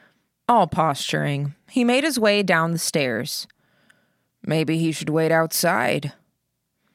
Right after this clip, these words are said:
"I'd like to stay," Ashton said.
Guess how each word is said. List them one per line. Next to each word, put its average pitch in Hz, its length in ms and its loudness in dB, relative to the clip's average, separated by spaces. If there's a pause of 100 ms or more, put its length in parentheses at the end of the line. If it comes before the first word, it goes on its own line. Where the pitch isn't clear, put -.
(300)
"I'd 214 180 2
like 247 240 0
to 165 80 -2
stay," 175 560 0 (420)
Ashton 151 460 -2
said. 143 440 0